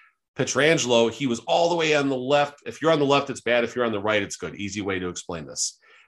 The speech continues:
Pietrangelo is almost as far left as you could go. Not his fault. I understand that. But Pietrangelo, I don't think can make, can last the season at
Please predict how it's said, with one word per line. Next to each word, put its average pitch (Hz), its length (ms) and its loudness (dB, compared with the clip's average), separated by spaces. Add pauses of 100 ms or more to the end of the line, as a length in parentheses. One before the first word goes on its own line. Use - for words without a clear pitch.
Pietrangelo 135 640 2
is 104 60 0
almost 113 300 0
as 92 100 -12
far 156 260 4
left 147 260 4
as 120 100 -8
you 131 120 -6
could 117 180 -8
go. 110 320 0 (480)
Not 127 300 0
his 113 180 -2
fault. 123 400 -2
I 101 140 0
understand 87 480 -6
that. 139 260 -4
But 120 300 2 (520)
Pietrangelo, 139 840 0 (1080)
I 139 100 2
don't 165 200 4
think 147 220 0
can 123 160 -2
make, 120 320 -4
can 123 180 -4
last 113 320 0
the 104 80 -10
season 113 560 -2
at 104 200 -4